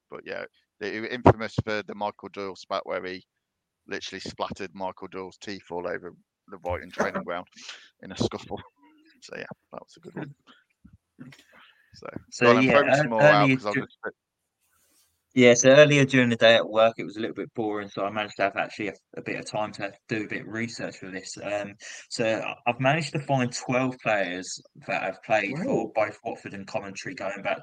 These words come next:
Speaker 2: to, um, the two thousands. Um, so the first one was Marvin Sordell. Um, played twenty games for Coventry, scoring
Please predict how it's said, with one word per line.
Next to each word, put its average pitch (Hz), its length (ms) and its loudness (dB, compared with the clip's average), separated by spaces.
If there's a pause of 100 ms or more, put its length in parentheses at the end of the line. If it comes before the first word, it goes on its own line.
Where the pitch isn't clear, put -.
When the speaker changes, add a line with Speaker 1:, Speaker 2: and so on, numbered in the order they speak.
Speaker 2:
to, 101 300 -4 (400)
um, 95 440 -2
the - 80 -12
two 107 180 -8
thousands. 92 840 -6
Um, 95 200 0
so 107 140 -8
the 110 120 -8
first 139 420 2
one 87 320 0 (100)
was 101 180 -10
Marvin 113 440 0
Sordell. 101 720 -2 (560)
Um, 95 640 -2 (120)
played 104 220 0
twenty 120 340 0
games 104 400 0
for - 140 -6
Coventry, 104 320 -6
scoring 98 380 -8